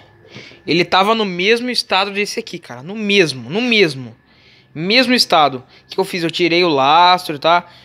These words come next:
Esses dormentes aqui quebrados, tá? Ó, que não tem, eu removi tudo. Desse daqui. E eu tô reformando ele agora, pessoal. Tô reformando ele.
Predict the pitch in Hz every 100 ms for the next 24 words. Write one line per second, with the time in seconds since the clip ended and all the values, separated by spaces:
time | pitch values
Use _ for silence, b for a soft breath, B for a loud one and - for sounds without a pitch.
0 | B - 165 185 196 196 196 185 190 -
1 | 208 185 151 160 185 170 147 180 180 156
2 | 165 170 165 170 170 160 165 175 160 208
3 | - 180 208 214 214 208 _ B B B
4 | B B - - 143 160 156 147 - 180
5 | 190 196 B B B 202 B _ - 175
6 | 180 214 220 226 254 240 254 277 254 262
7 | 254 233 185 160 151 143 120 120 147 170
8 | - 208 202 220 214 190 214 262